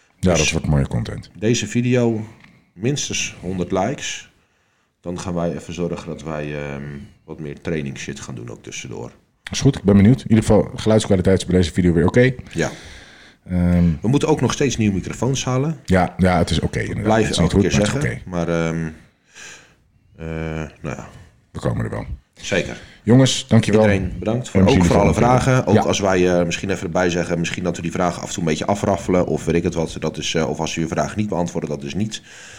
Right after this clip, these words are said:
Speaker 2: vanuit, ehm, desinteresse of weet ik het wat. Maar ja, we krijgen er zoveel dat we er een beetje doorheen moeten filteren.
Speaker 1: En
Speaker 2: En
Speaker 1: we
Speaker 2: we zijn
Speaker 1: proberen het
Speaker 2: allebei een
Speaker 1: allemaal.
Speaker 2: beetje hongerig.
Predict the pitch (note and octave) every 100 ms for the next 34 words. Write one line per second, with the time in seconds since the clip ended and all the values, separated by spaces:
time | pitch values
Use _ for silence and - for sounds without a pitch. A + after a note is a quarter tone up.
0 | - - - - D#2 D2+ C#2+ - C#2+ C#2+
1 | C#2 C2+ - _ _ _ F2 E2+ - D2+
2 | C#2+ E2+ - - C#2+ D2+ G#2 G#2 F2+ F#2+
3 | - E2 D#2+ - - - - - _ _
4 | - A#1+ B1+ E2+ D2+ B1+ C2+ D#2 D2 D2
5 | C#2 D2+ C2 A#1+ B1+ C2+ C2+ C#2+ C#2 -
6 | - C2+ B1+ G2+ G#2 E2+ D#2+ - - E2+
7 | D#2+ - D#2 C#2+ D#2 E2 E2 D2 D2 C2
8 | G1+ - -